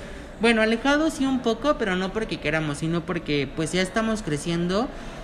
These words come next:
y tenemos que hacer nuestra vida y tenemos que volar por diferentes rumbos, pero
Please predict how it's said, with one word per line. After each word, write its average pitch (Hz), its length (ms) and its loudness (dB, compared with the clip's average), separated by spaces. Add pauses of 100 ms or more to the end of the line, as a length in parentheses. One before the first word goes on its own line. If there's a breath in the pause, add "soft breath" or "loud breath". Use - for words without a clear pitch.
(160)
y 175 100 2
tenemos 185 480 2
que 190 120 -2
hacer 170 260 4
nuestra 185 440 0
vida 170 380 4
y 202 100 0
tenemos 170 540 0
que 180 140 -2
volar 151 520 4
por 180 220 2
diferentes 165 640 0
rumbos, 202 460 4
pero 151 340 4